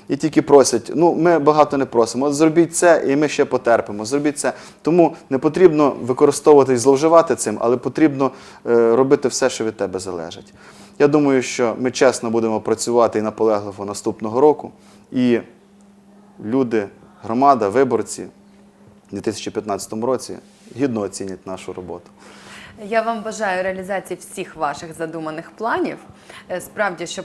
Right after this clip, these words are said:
Speaker 2: все, що задумано, ви втілили і втілили якомога швидше. І сьогодні в день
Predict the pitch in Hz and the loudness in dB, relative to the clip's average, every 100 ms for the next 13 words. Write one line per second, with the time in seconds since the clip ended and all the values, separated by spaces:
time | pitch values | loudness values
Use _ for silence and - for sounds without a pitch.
0 | - - - 190 160 - 180 185 185 320 | -14 -10 -2 0 -2 -8 -10 -8 -6 -6
1 | 359 214 170 196 214 - - 180 143 147 | -6 -6 -8 -8 -8 -10 -14 -10 -8 -8
2 | 190 349 349 202 - 240 233 208 190 196 | -8 -8 -12 -18 -8 -4 -4 -4 -6 -8
3 | 185 190 185 180 - - - 139 120 - | -8 -8 -8 -10 -14 -18 -14 -12 -12 -16
4 | - - - - 185 226 254 262 202 170 | -20 -20 -20 -14 -12 -8 -4 -4 -6 -10
5 | 170 180 170 160 156 - 160 208 165 | -10 -8 -6 -8 -14 -18 -2 0 0